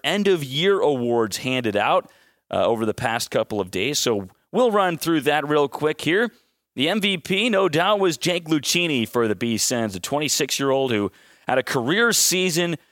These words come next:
Uh, he posted a career best totals in goals, assists, and points. He had twenty goals, thirty-one helpers, and fifty-one points on the season. He led Belleville in scoring.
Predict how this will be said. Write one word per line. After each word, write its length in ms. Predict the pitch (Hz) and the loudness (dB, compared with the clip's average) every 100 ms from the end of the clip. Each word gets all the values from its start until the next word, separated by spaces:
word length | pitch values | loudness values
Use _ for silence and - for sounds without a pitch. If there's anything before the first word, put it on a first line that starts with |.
| _ _ | _ _
Uh, 160 | 98 104 | 0 2
he 80 | 110 | 2
posted 360 | 165 160 151 | 0 0 0
a 40 | 127 | -2
career 380 | - 131 156 | -2 -2 -2
best 600 | 135 135 139 - - - | 0 2 2 0 -4 -8
totals 460 | - 143 139 135 113 | 0 2 4 2 0
in 120 | 107 | -2
goals, 640 | 98 127 127 139 135 120 - | -2 0 2 2 0 -2 -6
assists, 600 | - 104 - 139 135 - | -4 -2 0 0 0 -2
and 220 | - 101 87 | -2 -4 -4
points. 340 | 127 127 120 | -2 -2 -2
He 120 | 110 | 0
had 220 | 101 95 - _ _ _ | 2 0 -4 _ _ _
twenty 300 | - 185 151 | -2 0 0
goals, 380 | 123 127 127 120 | 0 2 0 0
thirty-one 420 | 143 143 135 120 | 0 0 0 0
helpers, 460 | 113 117 120 117 101 | 0 0 0 -2 -2
and 160 | 104 - _ _ _ | -4 -8 _ _ _
fifty-one 640 | - 151 - 127 117 117 101 | -4 -2 -2 0 0 0 -2
points 360 | 123 120 113 | -2 -2 -2
on 200 | - 107 | -2 -2
the 80 | 95 | -2
season. 480 | - 127 131 127 117 | -2 -2 -2 -2 -2
He 140 | 117 | -2
led 360 | 110 117 117 110 | 0 2 2 2
Belleville 460 | 110 110 107 107 | 0 2 2 0
in 180 | 87 98 | 0 -4
scoring. 540 | 90 - 127 127 123 | -4 -2 0 0 -2